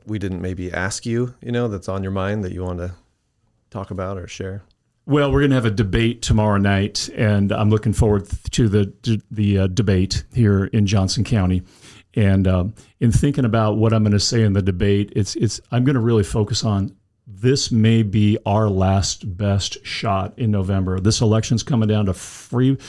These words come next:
Speaker 2: to, to basically radical, tyrannical socialism that we're seeing played out in the streets right now versus free market capitalism under the, the liberty of the Constitution.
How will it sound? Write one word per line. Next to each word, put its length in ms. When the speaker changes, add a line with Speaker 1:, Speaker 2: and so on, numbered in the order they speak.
Speaker 2:
to, 320
to 120
basically 520
radical, 640
tyrannical 760
socialism 800
that 100
we're 80
seeing 380
played 320
out 120
in 60
the 60
streets 340
right 180
now 400
versus 300
free 220
market 320
capitalism 720
under 360
the, 380
the 140
liberty 560
of 140
the 80
Constitution. 840